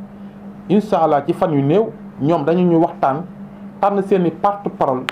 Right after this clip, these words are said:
ñu dem seeti président de la République ngir jàmm réew mi ak dalu réew mi. Yooyu nag daanaka du jar may def détails yi parce que ay kilifa yoo xam ne wax na ma ak ñoom te jox nañ ma seen kàddu.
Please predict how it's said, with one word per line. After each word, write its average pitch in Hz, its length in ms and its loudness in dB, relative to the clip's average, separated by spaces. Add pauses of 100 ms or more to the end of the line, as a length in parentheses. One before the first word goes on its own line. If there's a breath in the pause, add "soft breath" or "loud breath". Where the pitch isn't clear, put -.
(160)
ñu 139 100 2
dem 147 160 2
seeti 151 280 -2
président 147 240 0
de 135 40 -2
la 131 100 2
République 131 400 -4
ngir 123 240 -2
jàmm 139 240 2
réew 131 160 2
mi 127 60 -4
ak 117 100 -4
dalu 120 220 0
réew 113 180 -2
mi. - 760 -14
Yooyu 127 140 2
nag 160 120 0 (100)
daanaka 139 340 2
du 127 120 -2
jar 139 160 4
may 131 180 2
def 123 140 0 (240)
détails 151 360 2
yi 196 100 -4 (420 loud breath)
parce 143 140 -2
que 147 80 0 (100)
ay 156 160 2
kilifa 165 340 0
yoo 147 160 2
xam 139 100 -6
ne 123 60 -2
wax 170 120 0
na 170 100 0
ma 147 120 2
ak 135 60 0
ñoom 123 200 0 (100)
te 139 120 -2
jox 165 140 2
nañ 160 120 0
ma 147 100 2
seen 151 180 0
kàddu. 127 320 -2